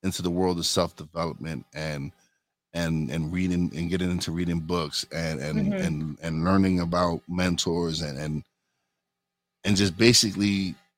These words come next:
Speaker 1: developing myself.
Speaker 2: Mm-hmm.
Speaker 1: And she prepared me. That's, I think that was her gift to me, was
Speaker 2: Mm.
Speaker 1: to show me that path, to show me, "Hey, there's this path that, yes, I strayed away from it,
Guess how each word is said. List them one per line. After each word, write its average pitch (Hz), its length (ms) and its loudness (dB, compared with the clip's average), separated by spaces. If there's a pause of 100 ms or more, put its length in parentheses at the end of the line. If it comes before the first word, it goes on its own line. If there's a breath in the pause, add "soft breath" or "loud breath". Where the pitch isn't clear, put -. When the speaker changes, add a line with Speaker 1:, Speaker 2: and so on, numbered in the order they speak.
(320)
Speaker 1:
developing 107 560 6
myself. 98 720 2 (400)
Speaker 2:
Mm-hmm. 185 380 0 (480)
Speaker 1:
And 107 200 8
she - 160 4
prepared 147 400 2
me. 85 80 2
That's, 101 300 0 (200)
I 95 120 2
think 107 300 2 (460)
that 101 260 -2
was 95 260 -2
her 101 580 6 (1400)
gift 117 320 4
to - 140 2
me, 90 400 4 (440)
was 175 340 -2
Speaker 2:
Mm. - 40 -2
Speaker 1:
to 87 60 -2
show 110 420 6
me 101 200 4
that 87 240 -2
path, 90 560 -2 (500)
to - 80 -8
show 107 200 4
me, 98 100 6
"Hey, 95 140 4
there's 92 220 0
this 92 180 -4
path 98 520 0 (1040)
that, 92 260 -2
yes, 95 260 2
I 92 100 4
strayed 90 380 0
away 90 260 4
from 85 280 -2
it, 80 180 -6